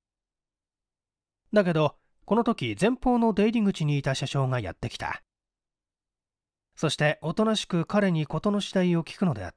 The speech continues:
た。「怒ったって仕方がありません。一体どういうことなんですか？」こう言われると彼も落ち着くことができた。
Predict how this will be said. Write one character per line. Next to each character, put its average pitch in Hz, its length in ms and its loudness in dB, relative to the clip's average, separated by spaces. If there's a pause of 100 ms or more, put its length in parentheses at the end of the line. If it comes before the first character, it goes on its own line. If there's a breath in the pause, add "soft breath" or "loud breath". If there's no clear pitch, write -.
た。 - 280 -8 (1600)
「怒 175 340 2
っ - 80 -2 (120)
た 190 100 4
っ 190 60 0
て 175 220 0
仕 - 140 -8
方 247 280 0
が 233 200 2
あ 262 60 2
り 285 80 0
ま 294 140 2
せ 294 200 2
ん。 - 100 -2 (920)
一 214 200 2
体 254 420 6
ど 330 160 6
う 285 60 6
い 247 80 6
う 240 80 2
こ 214 120 2
と 208 120 2
な 196 100 6
ん 196 40 4
で 196 100 4
す - 120 -12
か？」 302 240 2 (1600)
こ 196 180 6
う - 20 6
言 185 120 6
わ 175 100 6
れ 165 100 2
る 151 120 0
と 143 320 2
彼 185 200 2
も 101 180 -4
落 - 200 -8
ち - 40 -16
着 - 80 -12
く - 40 -18
こ 196 160 -2
と 185 100 2
が 107 80 -2
で 87 100 -10
き - 100 -12
た。 - 260 -4